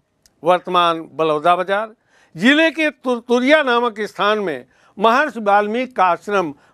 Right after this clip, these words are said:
माना जाता है। वास्तव में हमारे जो ऋषि महर्षि थे,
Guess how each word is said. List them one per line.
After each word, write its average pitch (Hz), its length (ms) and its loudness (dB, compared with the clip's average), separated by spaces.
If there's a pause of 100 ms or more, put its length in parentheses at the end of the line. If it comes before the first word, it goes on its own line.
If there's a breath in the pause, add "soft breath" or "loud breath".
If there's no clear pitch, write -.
माना 156 340 0
जाता 110 360 -10
है। - 180 -20 (640 soft breath)
वास्तव 160 420 2
में 214 260 -6 (300 soft breath)
हमारे 240 400 2
जो 247 200 4
ऋषि 202 260 -6
महर्षि 160 440 -6
थे, 101 220 -20